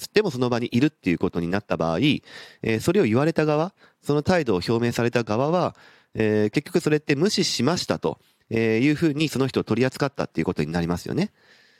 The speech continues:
えー、つまり、一人一人の納得が前提っていうのが、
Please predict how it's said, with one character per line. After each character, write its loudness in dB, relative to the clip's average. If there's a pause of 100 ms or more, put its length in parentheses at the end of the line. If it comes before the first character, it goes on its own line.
(400)
え -2
ー、 -2
つ -4
ま 2
り、 2
一 -10 (120)
人 2
一 0
人 2
の -2
納 0
得 -4
が 2
前 0
提 0
っ 0
て -2
い 0
う -2
の -4
が、 0